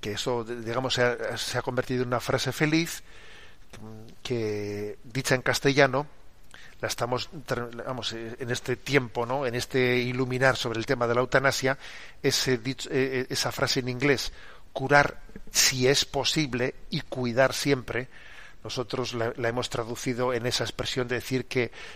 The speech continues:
hay inf-, hay enfermedades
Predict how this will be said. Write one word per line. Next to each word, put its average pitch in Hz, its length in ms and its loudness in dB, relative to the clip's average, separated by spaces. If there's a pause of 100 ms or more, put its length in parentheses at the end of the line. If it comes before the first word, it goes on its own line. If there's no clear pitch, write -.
(420)
hay 123 280 6 (120)
inf-, 135 380 -4
hay 120 240 4
enfermedades 123 840 0